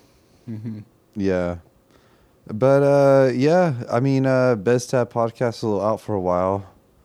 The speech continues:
Speaker 2: I know, uh, Bez Tab wanted to, you know, get,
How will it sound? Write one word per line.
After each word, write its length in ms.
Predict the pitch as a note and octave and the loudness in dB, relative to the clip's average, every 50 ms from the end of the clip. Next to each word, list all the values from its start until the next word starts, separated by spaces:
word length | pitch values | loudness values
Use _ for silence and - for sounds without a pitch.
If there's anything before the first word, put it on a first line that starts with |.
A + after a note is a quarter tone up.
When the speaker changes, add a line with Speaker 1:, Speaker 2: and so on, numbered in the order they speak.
| _ _ _ _ _ _ _ | _ _ _ _ _ _ _
Speaker 2:
I 120 | - - F#2 | -10 -6 -4
know, 420 | G2 G2 G2+ G2 G2 F#2+ F#2 F#2 F2 | -2 -2 -2 -2 -2 -2 -4 -6 -6
uh, 480 | F2 F#2+ F#2 F2+ F2 E2+ E2+ E2+ - - _ _ _ _ _ - | -6 -6 -6 -6 -6 -6 -6 -8 -10 -12 _ _ _ _ _ -10
Bez 240 | G2 G2 F#2+ F2+ - | -6 -6 -6 -6 -8
Tab 420 | - - G2+ G2 G2 F#2+ F2+ F2+ F2 _ _ _ _ _ _ _ _ _ _ _ _ | -8 -6 -4 -2 -2 -2 -4 -6 -10 _ _ _ _ _ _ _ _ _ _ _ _
wanted 500 | - F#2+ F#2 F#2+ F#2+ F#2+ F#2+ F#2+ F#2 F2 | -12 -8 -6 -4 -4 -4 -4 -6 -8 -8
to, 640 | - - - G2+ F#2+ F#2 F2+ F2+ F2 E2+ E2+ F2 F2+ - _ _ _ _ _ _ _ _ _ _ _ _ _ _ _ _ | -12 -10 -8 -6 -6 -4 -4 -4 -6 -6 -6 -8 -10 -12 _ _ _ _ _ _ _ _ _ _ _ _ _ _ _ _
you 120 | - G2 F#2+ | -10 -8 -6
know, 280 | F#2 F2 E2+ E2+ E2 - _ _ _ _ _ _ _ _ _ _ _ _ - - G2 | -6 -6 -6 -8 -10 -12 _ _ _ _ _ _ _ _ _ _ _ _ -16 -12 -6
get, 420 | F#2 G#2 G#2 G#2 G#2 F#2+ F2+ - | -2 0 0 2 0 0 -4 -8